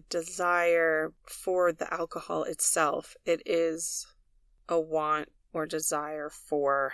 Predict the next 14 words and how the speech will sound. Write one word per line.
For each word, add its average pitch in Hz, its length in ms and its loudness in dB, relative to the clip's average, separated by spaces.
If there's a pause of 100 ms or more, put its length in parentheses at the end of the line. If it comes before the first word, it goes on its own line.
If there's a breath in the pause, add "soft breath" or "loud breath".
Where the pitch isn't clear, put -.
(140)
how 147 180 0
it - 100 -6
makes - 640 -4 (180)
me 156 240 -2
feel, - 760 -2 (720)
elevating 160 1000 4 (340)
the 160 140 0
mood 165 640 2 (920)
and 160 400 0
allowing 160 560 2
me 151 140 -4
to - 180 -4
forget 156 640 0 (640)
or 143 560 -2